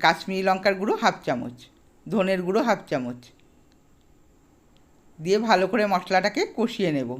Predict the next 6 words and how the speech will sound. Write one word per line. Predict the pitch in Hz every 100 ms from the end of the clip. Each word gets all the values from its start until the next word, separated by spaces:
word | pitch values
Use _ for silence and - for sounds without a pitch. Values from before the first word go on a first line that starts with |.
| - - _ _ _ _ _ _ _ _ _ _ _ _ _ _ _ _ _ _ _ _ _ _ _ _ _ _ _ _ _ _ - - _ _ _ _ _ _ _ - -
মশলা | 175 185 196 202
কষানো | 180 208 196
হয়ে | 226 190 185
গেছে, | 185 214 403 - - _ _ _ _ -
এবার | 165 202 208
সামান্য | 175 180 196